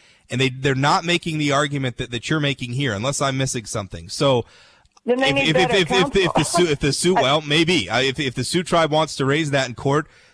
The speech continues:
Speaker 1: they're certainly welcome to. But as it stands today, I, I don't think you can blame the pipeline company for planning their, their project and their pipeline in accordance with, with how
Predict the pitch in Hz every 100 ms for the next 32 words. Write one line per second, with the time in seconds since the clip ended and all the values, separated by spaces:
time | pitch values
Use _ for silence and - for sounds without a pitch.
0 | - 131 - 185 165 127 127 190 170 131
1 | 127 107 127 - 120 135 156 196 190 -
2 | 165 156 - 151 226 131 139 147 180 180
3 | 156 147 139 135 151 135 - 185 214 147
4 | 120 - 117 107 107 117 - - _ _
5 | - - 160 151 143 131 - - 147 156
6 | 175 165 147 151 151 139 143 - 160 208
7 | 135 110 113 - - - _ - 131 143
8 | 156 - 214 139 127 123 123 135 143 -
9 | 170 180 151 - 147 139 147 139 135 143
10 | 143